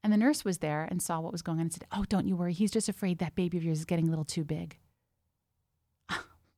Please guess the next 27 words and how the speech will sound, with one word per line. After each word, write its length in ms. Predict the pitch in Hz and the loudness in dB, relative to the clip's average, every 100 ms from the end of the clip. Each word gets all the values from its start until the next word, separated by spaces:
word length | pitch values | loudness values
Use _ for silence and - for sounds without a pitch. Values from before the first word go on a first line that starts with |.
| - | -12
What? 340 | - - - - _ _ - _ - | -12 -10 -14 -18 _ _ -20 _ -6
I'm 100 | 311 | -4
sixteen 600 | - - - - 349 359 | -2 -4 -4 -4 -2 0
weeks 220 | 359 - | -2 -4
pregnant. 560 | - 349 381 392 240 262 _ _ _ _ _ _ _ _ _ _ _ _ _ _ _ _ _ - | -2 0 2 2 2 -2 _ _ _ _ _ _ _ _ _ _ _ _ _ _ _ _ _ -6
She 180 | - | -2
said, 140 | 247 226 | 0 2
"He 120 | 233 | 2
just 160 | 226 - | 2 2
wants 180 | 196 | -2
to 100 | - | -2
keep 180 | 190 - | -6 -4
an 60 | 170 | 0
eye 200 | 156 151 | 0 0
on 120 | 147 | -4
it." 140 | - - _ _ _ _ _ _ _ | -8 -14 _ _ _ _ _ _ _
What 280 | 269 302 415 - - | -2 0 0 -2 -4
does 200 | 339 311 | -2 0
that 200 | 320 311 | 0 2
even 360 | 285 294 269 247 | 2 4 6 8
mean? 400 | 277 277 143 135 _ _ _ _ _ _ _ _ _ _ _ _ _ | 8 8 4 -4 _ _ _ _ _ _ _ _ _ _ _ _ _
Keep 260 | - 349 427 | -2 -2 2
an 80 | |
eye 180 | 349 277 | 4 6
on 180 | 262 214 | 6 4
what? 380 | 208 254 - - | 2 0 -2 -12
<laughs> 80 | - | -4